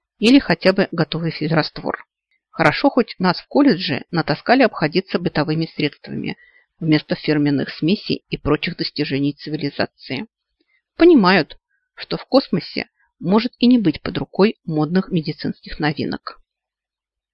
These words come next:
«Вот тебе чистый натрий хлор», протягиваю Тирбишу баночку.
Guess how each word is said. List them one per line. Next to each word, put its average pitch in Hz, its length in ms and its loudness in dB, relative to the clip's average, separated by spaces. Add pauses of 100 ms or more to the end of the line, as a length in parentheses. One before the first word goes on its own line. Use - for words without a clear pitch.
«Вот 208 180 2
тебе 196 420 4
чистый - 380 -2
натрий 190 360 2
хлор», 233 360 2 (460)
протягиваю 156 580 -2
Тирбишу 202 500 -8
баночку. - 640 -8